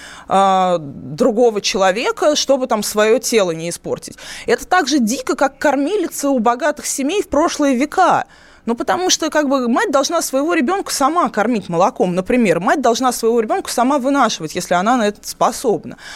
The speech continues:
А когда у нас начинается такое потребительское отношение к телу и вообще к представлениям о том, что такое жизнь и смерть, что такое рождение детей, и когда начинают относиться богатые люди к рождению собственных детей,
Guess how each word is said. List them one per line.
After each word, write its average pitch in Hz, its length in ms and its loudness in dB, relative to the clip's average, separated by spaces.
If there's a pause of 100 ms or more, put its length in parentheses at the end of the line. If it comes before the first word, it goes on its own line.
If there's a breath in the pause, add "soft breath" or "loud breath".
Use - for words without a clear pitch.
А - 80 -8
когда 247 300 4
у 294 80 2
нас 277 180 -2
начинается 269 460 -2
такое 269 260 0
потребительское 262 800 0
отношение 247 640 -2
к - 160 -12
телу 285 400 2
и - 20 6
вообще 214 220 0
к - 40 -8
представлениям 247 540 0
о 233 40 0
том, 254 120 0
что 240 140 -2
такое 240 280 0
жизнь 240 320 2
и 233 60 0
смерть, 247 360 2
что 208 100 -10
такое 226 240 2
рождение 226 520 0
детей, 339 520 0 (400 loud breath)
и 226 40 -2
когда 254 280 2
начинают 262 480 0
относиться 240 500 -2
богатые 240 500 0
люди 247 280 0
к - 80 -6
рождению 233 420 0
собственных 339 680 -2
детей, 269 640 2